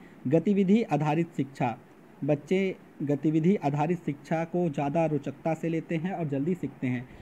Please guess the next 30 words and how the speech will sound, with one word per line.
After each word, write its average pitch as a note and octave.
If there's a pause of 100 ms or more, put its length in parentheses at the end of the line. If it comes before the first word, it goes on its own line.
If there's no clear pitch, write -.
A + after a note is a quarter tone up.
(160)
कृषि A3
शिक्षा -
पर E3+
तनाव, C#3+
किसी G#3 (520)
आधारित E3
शिक्षा F3
पर E3+
बच्चे F3+ (340)
रुचि F3
नहीं F3+
लेते D3
थे। B2+ (380)
माध्यमिक F#3+
शिक्षा F#3
के G3+
उद्देश्यों D#3
की A3+
चर्चा, C#3+ (300)
बाल D#3
केंद्रित E3
शिक्षा, C3 (640)
इन्होंने E3
बताया D#3+
कि F3
बाल C#3+
केंद्रित D#3 (320)
शिक्षा E3
होना E3 (320)
चाहिए। C#3+